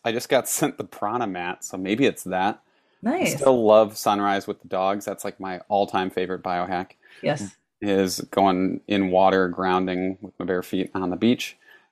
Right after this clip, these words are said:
Speaker 1: And, um, but I got sent, like, an acupressure mat,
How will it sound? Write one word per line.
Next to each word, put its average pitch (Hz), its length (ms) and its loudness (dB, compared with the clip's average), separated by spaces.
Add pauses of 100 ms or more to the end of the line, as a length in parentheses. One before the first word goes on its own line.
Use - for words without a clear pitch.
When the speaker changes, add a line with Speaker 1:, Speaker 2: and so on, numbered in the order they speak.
Speaker 1:
And, 104 400 4
um, 104 480 2 (280)
but 127 220 4
I 123 60 2
got 120 180 2
sent, 120 200 0
like, 104 160 -6
an 104 100 -4
acupressure 123 600 -2
mat, 147 280 -4